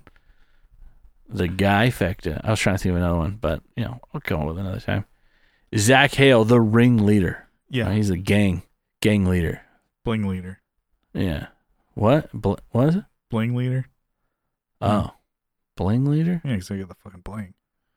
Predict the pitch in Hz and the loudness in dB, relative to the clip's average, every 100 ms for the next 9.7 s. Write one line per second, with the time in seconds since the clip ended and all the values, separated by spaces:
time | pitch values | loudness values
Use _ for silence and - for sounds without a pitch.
0 | _ _ - 113 113 104 147 117 98 - | _ _ -2 2 4 4 2 0 -4 -2
1 | 107 104 - 196 156 123 123 120 95 92 | 2 4 2 0 0 0 -2 -2 -4 -6
2 | - - 117 113 110 - 117 110 95 95 | -12 -10 -6 -4 -4 2 4 4 2 -2
3 | 90 110 123 131 104 87 - - 143 104 | -4 0 4 6 4 0 -6 -4 -4 -4
4 | - _ _ _ - 185 196 - 165 196 | -10 _ _ _ 6 8 8 6 8 10
5 | 147 156 - 185 170 180 190 147 110 95 | 10 8 6 6 6 6 6 6 4 4
6 | 80 - - 147 139 139 135 131 117 - | 0 -6 -4 -2 0 4 6 4 4 6
7 | 147 135 120 110 - 135 131 - - - | 6 6 6 4 4 2 -2 -4 -8 -8
8 | - _ _ _ - 160 - 185 151 143 | -18 _ _ _ 4 4 6 8 6 6
9 | 156 170 190 175 - - | 6 8 8 4 2 -2